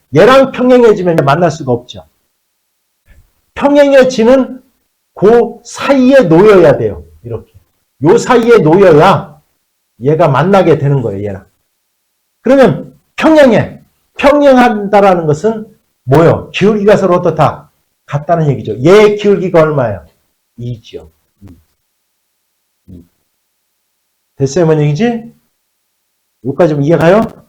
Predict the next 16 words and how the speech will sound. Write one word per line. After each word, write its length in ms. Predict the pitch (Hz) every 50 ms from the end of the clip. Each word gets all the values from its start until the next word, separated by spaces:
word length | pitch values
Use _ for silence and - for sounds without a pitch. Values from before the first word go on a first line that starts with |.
| _ _
그러면 320 | - 226 247 233 196 139 139
얘, 380 | 185 208 190 - - - - - - _ _ _ _ _ _ _ - 117 120
얘의 420 | 143 180 220 269 277 277 269 - -
기울기가 760 | - 190 220 226 220 190 160 160 131 123 110 95 - - _ _ _ _ _ _ _ _ _ _ _ _ _ _ _ _ _ _ _ _ _ _ _ _ _ _ _ _ _ _ _ _ _ _ _ _ _ _ -
이보다는 760 | 156 160 185 226 196 214 254 240 - 233 220 214 202 175 143
요쪽에 380 | 170 180 180 - 208 165 165
이렇게 320 | 147 147 139 - - - 135
있어야 240 | - - 120 104 92
돼, 80 | 101
이렇게. 240 | 98 98 - - _ _ _ _ _ _ _ _ _ _ _ _ _ _ _ _ _ _ _ _ _ _ _ _ _ _ _ _ _ _ _ _ _ _ _ _ _ _ _
됐어요? 560 | - 160 151 - 202 180 131 - 73 - - _ _ _ _ _ _ _ _ _ _ _ _ _ _ _ _ _ _ _ _ _ _ _ _ _ _ _ _ _ _ _ _ _ _
됐냐? 440 | 127 127 135 139 131 127 123 - - _ _ _ _ _ _ _ _ _ _ _ _ _ _ _ _ _
그러니까 420 | - 247 285 294 - 302 262 233
얘는, 500 | 190 196 214 226 180 - - - - _ _ _ _ _ _
자, 360 | - 123 143 151 - - - _ _ _ _
봐요. 280 | 117 117 120 139 143